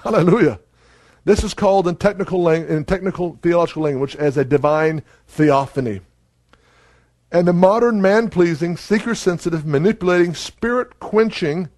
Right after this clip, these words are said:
number-driven movement of today's Western Christian circles, okay,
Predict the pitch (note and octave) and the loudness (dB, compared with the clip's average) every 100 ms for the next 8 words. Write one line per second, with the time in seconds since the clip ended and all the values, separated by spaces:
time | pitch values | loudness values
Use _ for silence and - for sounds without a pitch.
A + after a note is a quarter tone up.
0 | _ _ _ _ _ _ _ B2 C#3 A3 | _ _ _ _ _ _ _ -2 2 4
1 | A#3+ F#3+ G3 F#3 F#3 E3 G3+ F#3+ G3+ C#3+ | 2 2 2 2 2 2 2 2 0 0
2 | D#3+ F#3+ G3 D3+ D#3+ G3+ - A3 G#3+ - | 2 2 2 0 0 -2 -2 -6 -2 0
3 | G3+ - G3+ G3 - _ _ _ _ _ | 0 0 -4 -4 -8 _ _ _ _ _
4 | - G3 F#3 C#3+ A#2+ D#3 - - _ _ | -6 0 0 0 -4 -6 -12 -20 _ _
5 | _ _ _ _ _ _ _ C#3+ - F3 | _ _ _ _ _ _ _ -10 -2 2
6 | G3+ | 2